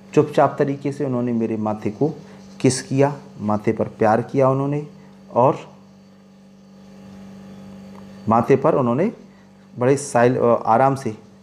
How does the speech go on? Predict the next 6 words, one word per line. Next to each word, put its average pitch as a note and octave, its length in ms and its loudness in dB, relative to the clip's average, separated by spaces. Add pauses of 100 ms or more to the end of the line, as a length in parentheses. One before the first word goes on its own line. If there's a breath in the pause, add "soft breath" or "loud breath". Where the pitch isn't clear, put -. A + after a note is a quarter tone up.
(240)
प्यार A#2+ 200 4
किया। B2+ 340 -6 (580 loud breath)
And F#3 160 4
when B2+ 320 4 (520)
I C#3+ 140 4
left, B2+ 500 2